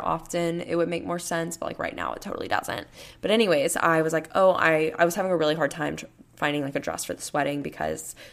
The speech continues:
it's obviously in January, and, um, I knew it was gonna be colder. I didn't know it was gonna be, like, literally almost, like, thirty-two degrees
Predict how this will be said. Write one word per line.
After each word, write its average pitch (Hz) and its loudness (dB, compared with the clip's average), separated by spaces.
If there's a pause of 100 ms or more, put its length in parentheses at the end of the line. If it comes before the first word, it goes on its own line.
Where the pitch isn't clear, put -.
(220)
it's - -10
obviously 151 0
in 143 -2
January, 139 -2
and, 73 -6
um, 78 -6
I - -6
knew 151 -4
it - -6
was - -10
gonna - -8
be - -10
colder. 190 4
I 175 8
didn't 151 2
know 165 4
it 151 4
was 147 0
gonna 156 2
be, 147 0
like, 143 -2 (200)
literally 156 2 (500)
almost, 147 0
like, - -4
thirty-two 143 -2
degrees 160 -2